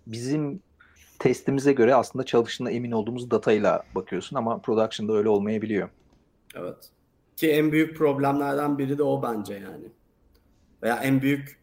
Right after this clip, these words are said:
Speaker 2: problem demeyeyim de zorluklardan biri o. Yani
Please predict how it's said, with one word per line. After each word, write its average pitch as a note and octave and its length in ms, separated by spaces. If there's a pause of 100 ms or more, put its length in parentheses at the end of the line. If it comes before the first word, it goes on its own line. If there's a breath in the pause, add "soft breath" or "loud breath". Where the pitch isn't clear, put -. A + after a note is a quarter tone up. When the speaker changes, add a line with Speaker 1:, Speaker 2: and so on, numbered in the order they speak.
(140)
Speaker 2:
problem C3+ 500
demeyeyim D3+ 360
de G#2 240 (180)
zorluklardan C3 1160
biri C3 160
o. A#2 380
Yani A2+ 520